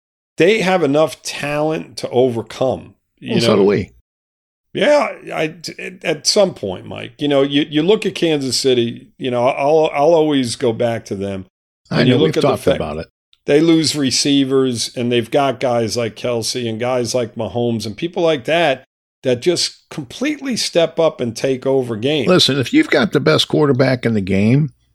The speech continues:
Speaker 2: and for right now he is, and
Speaker 1: Yep.
Speaker 2: has been,
Speaker 1: Mm-hmm.
Speaker 2: <laughs> you know, it makes things a hell of a lot easier.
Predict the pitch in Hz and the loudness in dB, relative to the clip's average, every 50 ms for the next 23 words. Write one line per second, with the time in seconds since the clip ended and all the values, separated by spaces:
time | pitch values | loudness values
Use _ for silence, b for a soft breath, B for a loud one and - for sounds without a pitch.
0 | _ _ - 123 117 104 - 117 95 104 110 127 135 107 113 123 135 131 110 90 | _ _ -4 -2 0 0 2 0 0 2 2 2 2 2 2 2 4 4 2 4
1 | 90 87 98 123 147 180 170 - - - _ _ - - 208 170 113 104 107 123 | 4 4 4 4 2 2 0 -2 -6 -10 _ _ -6 -2 0 2 2 2 2 2
2 | 123 - - 131 143 160 175 208 - - _ _ _ - 123 104 120 180 220 269 | 0 0 0 0 2 4 2 2 0 0 _ _ _ -8 -6 -4 -2 0 2 2
3 | - - - _ _ _ _ _ _ _ _ _ _ _ 190 202 226 196 165 160 | 2 0 -2 _ _ _ _ _ _ _ _ _ _ _ 0 2 4 4 4 2
4 | 156 147 - _ _ - 160 170 214 - 185 - - 190 170 - 117 95 - 156 | 2 0 -4 _ _ 0 2 2 2 2 2 2 2 2 4 4 2 2 2 2
5 | 175 151 127 127 117 110 104 104 117 135 131 101 90 80 71 - - - - | 2 4 4 4 4 4 2 2 2 2 2 0 0 -4 -8 -8 -10 -12 -14